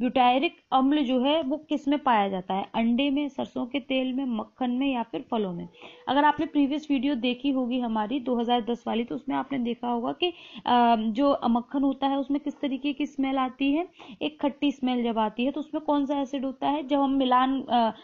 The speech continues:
सूची एक से सूची दो को मिलान कीजिए, वो वाला क्वेश्चन कर रहे हैं तो वहाँ पर ऑप्शन में दिया हुआ था, तो वो था ब्यूटेरिक एसिड। तो ब्यूटेरिक एसिड जो है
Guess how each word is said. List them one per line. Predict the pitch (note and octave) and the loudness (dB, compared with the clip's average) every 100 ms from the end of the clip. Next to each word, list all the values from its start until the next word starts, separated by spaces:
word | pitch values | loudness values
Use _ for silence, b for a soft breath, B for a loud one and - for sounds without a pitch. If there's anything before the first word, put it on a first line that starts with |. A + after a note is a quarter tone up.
| B B | B B
सूची | C4+ C4+ C#4+ | -2 2 2
एक | C4+ | 2
से | C4+ C4+ | 0 -6
सूची | C4 - | -4 -4
दो | B3+ B3+ | -4 -2
को | B3+ | -2
मिलान | B3 B3 A#3+ | 0 0 -2
कीजिए, | A#3+ A#3+ | -4 -2
वो | C#4 | 0
वाला | B3+ B3+ | 0 0
क्वेश्चन | B3+ A#3+ B3+ | -2 -2 -4
कर | A#3+ A#3 | -4 -4
रहे | B3 | -4
हैं | |
तो | E4+ | -4
वहाँ | C#4 A#3+ A#3 | -4 -4 -4
पर | B3+ | -4
ऑप्शन | A#3+ - A#3 | -4 -4 -4
में | A3+ | -2
दिया | G#3 G#3+ | -4 -4
हुआ | G3+ F#3+ G3+ | -4 -4 -4
था, | D4 F#4 B B B | -4 -6 B B B
तो | C4+ | -2
वो | B3+ | -2
था | C4 F4+ F#4+ | 4 4 4
ब्यूटेरिक | B3 B3 B3+ B3 D4+ - | 2 2 2 2 0 -4
एसिड। | G3 F#3 F#3 F3 | -2 -2 -4 -6
तो | C4+ | -6
ब्यूटेरिक | A3+ A3 A#3+ B3+ B3 D4+ - | -4 -2 -2 -2 -2 -4 -6
एसिड | - A#3 C#4 D4 A3 | -2 -2 -2 -6 -4
जो | A#3+ A3+ | -2 0
है | C#4+ F#4 _ | 0 -2 _